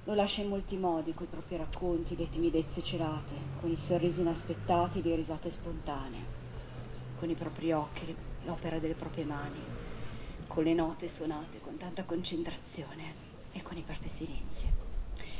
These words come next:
I ragazzi tutti sono la vita che ci arriva davanti ogni mattina, in ogni sfaccettatura possibile, con ogni colore esistente o mai visto. È una bellissima aurora.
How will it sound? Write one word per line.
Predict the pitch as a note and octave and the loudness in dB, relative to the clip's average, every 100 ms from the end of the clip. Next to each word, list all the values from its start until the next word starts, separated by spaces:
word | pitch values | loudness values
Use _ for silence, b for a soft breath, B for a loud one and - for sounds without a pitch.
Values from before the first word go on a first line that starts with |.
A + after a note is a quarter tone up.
| B B B B - | B B B B 4
I | F#3 | 6
ragazzi | F#3 G3 G3+ - F3+ | 8 8 4 -2 0
tutti | G#3+ G#3 G#3+ | 0 0 -2
sono | - F#3 | 2 6
la | F3 F3 | 8 8
vita | D#3 D3+ D#3 D#3 - | 6 0 -2 -2 -2
che | F#3 | -2
ci | - | 2
arriva | F#3 F#3 F3 | 4 6 6
davanti | F3 F3 F#3+ F#3 | 8 6 4 4
ogni | F#3+ F3+ | 4 6
mattina, | F3 - - E3 D3 C#3+ - - - - | 4 -2 0 2 2 -4 -8 -10 -8 -4
in | F#3 | 0
ogni | F3 F3 | 2 0
sfaccettatura | E3+ F#3+ F#3 D#3 F#3 E3+ F#3 | 0 -4 -4 -2 -2 2 2
possibile, | F3+ E3+ - D#3+ D3+ D3 C#3+ | 2 0 0 0 2 0 0
con | - F3 | 4 6
ogni | F3+ F3 | 6 6
colore | - F#3 F#3 G3 | 6 8 10 10
esistente | F3+ E3 F3 - F3+ F#3+ G3 | 10 6 0 2 4 4 4
o | E3+ | 4
mai | D#3 | 4
visto. | D3+ - - C#3+ - - B B B B B | 0 -4 -6 -6 -8 -10 B B B B B
È | - | -2
una | D3 E3+ | 2 4
bellissima | F3+ F#3+ - F3 F3 | 4 0 0 2 6
aurora. | E3 E3 D#3 C#3+ D3+ | 8 8 6 4 -2